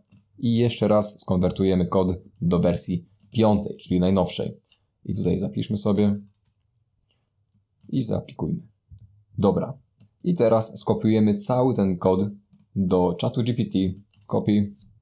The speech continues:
i wklejamy. Ale to nie wszystko, bo teraz Chat G P T bo-, dostanie po prostu wskaźnik, z którym, no, nie wiem, co nawet zrobi. Dlatego przed tym kodem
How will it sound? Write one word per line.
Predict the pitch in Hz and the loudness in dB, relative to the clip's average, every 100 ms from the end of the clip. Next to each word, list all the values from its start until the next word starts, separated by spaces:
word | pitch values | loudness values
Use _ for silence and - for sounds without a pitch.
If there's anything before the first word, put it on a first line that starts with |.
| _ _ | _ _
i | - 127 117 - - | -2 0 -2 -8 -10
wklejamy. | - 107 104 71 - - _ _ _ - - | 0 4 4 2 -4 -14 _ _ _ -6 2
Ale | 117 - 143 - - - _ | 4 2 -2 -8 -20 -20 _
to | - 131 | -2 2
nie | 135 | 2
wszystko, | 135 113 - 85 | 2 0 0 0
bo | 90 | 2
teraz | 110 107 - | 2 0 2
Chat | 107 101 | 2 2
G | 101 | -2
P | 90 | 0
T | 104 | 0
bo-, | 95 90 98 | 0 0 0
dostanie | 95 - 101 101 | -2 2 2 2
po | 90 | 0
prostu | 98 98 - 95 90 _ | 0 -2 -2 -4 -4 _
wskaźnik, | - - 117 110 127 | -12 0 2 2 0
z | - | -4
którym, | - 101 101 | 0 4 6
no, | 98 98 - - | 4 2 0 2
nie | 101 | 2
wiem, | 90 | 2
co | 82 | 0
nawet | 82 82 | 0 0
zrobi. | 82 85 87 - - - - | 0 -2 -4 -8 -16 -14 -4
Dlatego | 101 110 92 - - - _ | 2 2 2 0 -8 -20 _
przed | - 127 139 - | -4 -2 0 0
tym | 120 | 0
kodem | 101 90 90 104 - | 4 4 4 2 -2